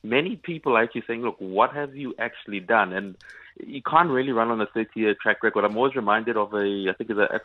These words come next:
American footballer. He says, "You need to update your resume." You, what you did, what Mandela did, what Thabo Mbeki did, as respectful as you are to those presidents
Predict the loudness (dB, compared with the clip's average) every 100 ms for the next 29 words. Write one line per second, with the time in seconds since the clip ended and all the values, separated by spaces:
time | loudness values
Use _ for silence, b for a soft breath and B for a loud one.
0 | -8 -4 -2 2 0 0 -2 -2 0 0
1 | 0 2 2 2 -4 b b b _ -6
2 | -4 -4 -6 2 2 2 -4 -6 -6 0
3 | 4 4 6 4 4 -2 -4 -8 -10 -14
4 | -14 -4 -4 2 2 2 -2 0 2 2
5 | 2 0 2 0 0 0 0 0 0 0
6 | -4 -6 -6 -4 -4 0 0 0 -4 -2
7 | 0 0 0 2 0 0 -4 0 -2 0
8 | -2 -4